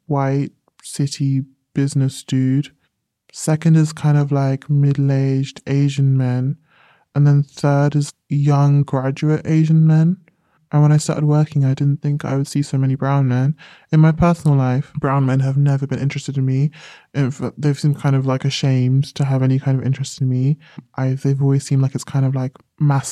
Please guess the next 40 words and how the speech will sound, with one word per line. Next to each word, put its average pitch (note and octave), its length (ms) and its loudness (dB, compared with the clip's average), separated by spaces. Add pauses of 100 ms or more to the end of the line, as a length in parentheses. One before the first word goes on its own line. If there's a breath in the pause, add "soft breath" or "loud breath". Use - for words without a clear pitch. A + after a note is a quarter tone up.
(140)
masculinizing E3 840 2
for D#3 140 -2
them C#3 260 2
to D3 80 -8
be C#3 100 -2
attracted - 300 -8
to C#3+ 100 -2
a C#3 40 -2
brown C3+ 240 0
woman D3+ 240 4
because C#3+ 260 0
we're C#3 240 2
so D3+ 180 0
masculinized. D3+ 880 2
And - 80 -2
so C#3+ 80 0
it's B2 100 -2
almost, D3 240 4
like, C#3 220 -4
gay C#3+ 360 2
for E3 180 2
them. D#3+ 520 4
Whereas, C#3+ 380 2
like, C3 200 0
for C#3+ 140 0
them C3+ 160 2
to - 80 -6
be C3+ 80 0
with C3+ 120 2
a C3+ 40 2
white F3+ 220 4
woman C#3+ 260 4
is, B2+ 140 0
like, A#2 220 -6
pinnacle C3 540 0
of B2 100 -2
sexual D3 280 -6
prowess C#3+ 360 0
or B2+ 40 -2
whatever. B2+ 420 -2